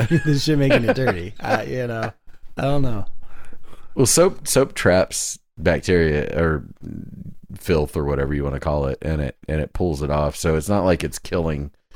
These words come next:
Speaker 2: any
Speaker 1: No.
Speaker 2: bacteria right there just by it being so, unless it's antibacterial.
Speaker 1: No.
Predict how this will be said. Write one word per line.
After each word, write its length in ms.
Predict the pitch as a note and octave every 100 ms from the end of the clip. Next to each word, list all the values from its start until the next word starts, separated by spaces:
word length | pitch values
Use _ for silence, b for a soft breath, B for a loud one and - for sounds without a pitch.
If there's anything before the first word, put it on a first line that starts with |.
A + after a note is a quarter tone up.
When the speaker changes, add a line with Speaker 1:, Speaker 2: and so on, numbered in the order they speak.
| b b -
Speaker 2:
any 200 | E2+ E2+
Speaker 1:
No. 60 | C#2+
Speaker 2:
bacteria 560 | C#2+ C2 E2+ D2+ C#2+ C#2
right 180 | C2+
there 160 | C#2 C#2+
just 240 | C#2 D2+
by 240 | C#2+ C#2 - -
it 180 | D2 C#2
being 220 | D2 C#2
so, 180 | - D2+
unless 240 | E2+ F2
it's 140 | D2 D2
antibacterial. 880 | C#2+ D2 C2 C2 - D2+ C2 C2 - - b b b G#2
Speaker 1:
No. 220 | C3+